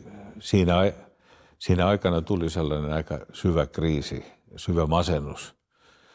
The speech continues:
mun elämääni ja oli hyvin lähellä ihan itsemurhaa siinä, siinä jossakin vaiheessa, mutta ihmeellisesti sitten kumminkin Jumala esti sen, että mä en,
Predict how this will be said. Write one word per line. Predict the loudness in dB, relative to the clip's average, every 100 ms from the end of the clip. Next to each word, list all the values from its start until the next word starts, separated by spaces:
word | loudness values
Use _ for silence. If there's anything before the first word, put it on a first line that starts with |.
| _ _ _ -20 -16 -8
mun | -4 0
elämääni | 0 0 -2 -2 -2
ja | 0
oli | 0 0
hyvin | 0 2 2
lähellä | 2 2 0
ihan | 0 0
itsemurhaa | 0 0 -2 0 -2 -4 -6 -8
siinä, | -6 -2 -2 -4 -8 -20 _ _ _ _ _ _ _
siinä | 0 4 6
jossakin | 4 4 2 6
vaiheessa, | 6 4 0 -2 -2
mutta | -2 -2 -4 -4 _ _ -8
ihmeellisesti | -4 0 0 0 0 0 -2 -6
sitten | -6 -6 -6
kumminkin | -2 -2 -2 -6 -8 _ _ _ _ _ 0
Jumala | 4 6 4
esti | 4 0 -6
sen, | -2 -2 -2
että | -8 -8
mä | -8
en, | -8